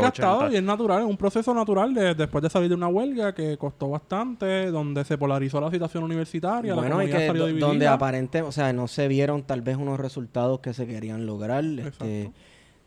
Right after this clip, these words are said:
Speaker 3: la gente se desgasta, se desanima física y emocionalmente.
Speaker 1: Y somos seres humanos que queremos resultados inmediatos, o sea.
Speaker 3: Exacto, porque nuestras necesidades son inmediatas.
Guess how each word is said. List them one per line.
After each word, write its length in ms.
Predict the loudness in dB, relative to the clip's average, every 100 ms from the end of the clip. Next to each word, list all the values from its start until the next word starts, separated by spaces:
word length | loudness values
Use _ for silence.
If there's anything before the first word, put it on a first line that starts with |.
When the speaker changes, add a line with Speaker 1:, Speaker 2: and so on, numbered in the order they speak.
| _ _ -14
Speaker 3:
la 180 | -8 -6
gente 360 | -4 -4 -2 -2
se 160 | 0 -2
desgasta, 520 | -2 -4 -4 -4 -4
se 140 | -2
desanima 720 | -4 -4 -4 -4 -2 -2 -2 -4
física 420 | -6 -8 -6 -6
y 60 |
emocionalmente. 1080 | -4 -6 -6 -6 -4 -2 -2 -2 0 0 0 -6
Speaker 1:
Y 80 |
somos 260 | -4 -2 -2
seres 200 | -2 -2
humanos 260 | -4 -6 -6
que 100 | -4
queremos 300 | -4 -4 -8
resultados 460 | -8 -4 -4 -4
inmediatos, 540 | -4 -4 -4 -6 -6 -6
o 20 |
sea. 80 | -6
Speaker 3:
Exacto, 420 | -6 -8 -6 -6
porque 240 | -6 -2
nuestras 320 | -2 -2 -4 -4
necesidades 760 | -4 -8 -4 -2 0 0 -2
son 180 | -6 -6
inmediatas. 560 | -4 -4 -6 -10 -18